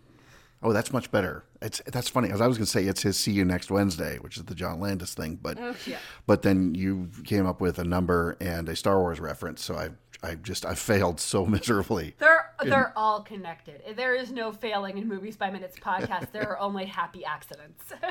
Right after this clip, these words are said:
Speaker 3: Uh, let's see what else we have. We have Westrix Recording System. Oh, we have the A F L C I O logo.
Speaker 2: Nice.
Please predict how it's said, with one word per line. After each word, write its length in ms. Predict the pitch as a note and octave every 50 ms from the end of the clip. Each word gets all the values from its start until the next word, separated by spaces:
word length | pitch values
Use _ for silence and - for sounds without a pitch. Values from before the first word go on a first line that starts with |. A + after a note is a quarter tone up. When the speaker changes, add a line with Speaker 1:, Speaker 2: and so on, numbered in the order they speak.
| - - E4+ E4+ F#4 F4+ - - - - - D4+ - - - _ _ -
Speaker 3:
Uh, 180 | A3 A3 G#3+ G#3+
let's 240 | G#3+ A#3+ B3 A#3+ - -
see 120 | C#4 C4
what 120 | A3+ B3
else 180 | A#3+ A3+ A3+ A3+
we 80 | B3+ B3
have. 320 | C#4 C#4+ B3+ A#3+ A#3+ A#3 - - - - - - _ _
We 160 | B3+ D4 D#4
have 160 | C#4+ C4+ A3+ G3 F#3 F#3+ G3 F#3+ G3 F#3
Westrix 600 | F#3 G#3+ A#3 - - - D#4 C4+ C4 B3+ - - A3
Recording 480 | G3+ G3 - - G3+ G3+ B3+ D#4+ E4+
System. 300 | E4 - F#4+ F#4 - - -
Oh, 320 | E4 F#4+ C5+ A4 - - - _ _ _ _ _ _ -
we 100 | G#4+ C5 A#4+
have 200 | F4+ C4 A#3+ A3+
the 60 | B3+
A 380 | B3 B3 A#3 A3 A3 G#3 G3 - - _ _ _ -
F 320 | C#4+ C#4 C#4 D4 D4 -
L 200 | D#4 D4+ C#4+ C#4 C#4
C 180 | - - D#4
I 180 | C#4+ A#3 G#3+ G#3
O 180 | A3+ D4 C5+ C5
logo. 640 | D#4+ G#3+ F#3+ F3+ F3+ E3+ E3+ D3+ D3 B2+ A#2+ C#3+ - _
Speaker 2:
Nice. 720 | F3+ F3+ G#3 G3+ G3+ G3+ G3+ G3 - - - - - -